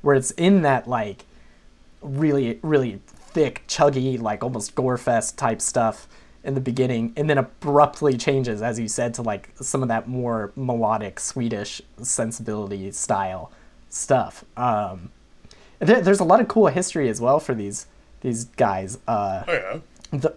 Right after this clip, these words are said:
Speaker 1: the record release show for the, yeah, th-, this is one that you can find a little more, um, like, knowledge about. I'm sure just because it's, it's older and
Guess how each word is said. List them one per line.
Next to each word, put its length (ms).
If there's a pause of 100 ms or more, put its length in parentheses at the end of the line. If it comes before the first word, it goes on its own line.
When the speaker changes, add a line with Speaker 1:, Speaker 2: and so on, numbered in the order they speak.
Speaker 1:
the 240
record 440
release 360
show 280
for 160
the, 200
yeah, 180
th-, 220
this 280
is 120
one 180
that 80
you 120
can 140
find 440 (440)
a 60
little 240
more, 540 (460)
um, 540 (460)
like, 300
knowledge 300
about. 300
I'm 100
sure 180
just 240
because 240
it's, 260
it's 140
older 600
and 440